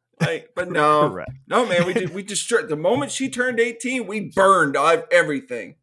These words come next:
Speaker 2: Yep, she's good to go. Free. Free to go.
Speaker 1: <laughs> So it's just like, he's, like, describing her, and there is a moment earlier when they're checking in, she, like, hides herself from him, and then he checks her I D and he looks at her and he's like, "Geez, you've been through a lot."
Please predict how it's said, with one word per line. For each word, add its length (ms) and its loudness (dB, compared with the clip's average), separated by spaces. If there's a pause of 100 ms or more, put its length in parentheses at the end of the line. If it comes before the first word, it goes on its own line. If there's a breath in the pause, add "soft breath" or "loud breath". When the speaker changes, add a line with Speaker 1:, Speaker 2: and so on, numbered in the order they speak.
(460)
Speaker 2:
Yep, 180 -10
she's 120 -12
good 140 -8
to 40 -10
go. 180 -4
Free. 240 -6
Free 360 0
to 140 0
go. 60 -
Speaker 1:
<laughs> 260 -8 (320)
So 200 -12 (140)
it's 340 -10
just 200 -14
like, 240 2 (440 loud breath)
he's, 160 -4
like, 200 0
describing 680 -4
her, 260 -4
and 200 -12 (220 soft breath)
there 140 2
is 120 6
a 60 -2
moment 300 0
earlier 320 -2
when 100 -4
they're 80 -8
checking 440 -6
in, 160 -6
she, 160 -8
like, 200 -2
hides 380 -4
herself 460 -2
from 180 -6
him, 300 -4 (560)
and 120 -10
then 100 -4
he 100 -4
checks 340 -6
her 140 -2
I 180 -4
D 260 -10
and 100 -6
he 80 -8
looks 300 -6
at 220 0
her 100 -4
and 80 -6
he's 160 -14
like, 240 -12 (200)
"Geez, 160 -8
you've 100 -6
been 160 -8
through 160 -8
a 80 -4
lot." 280 -2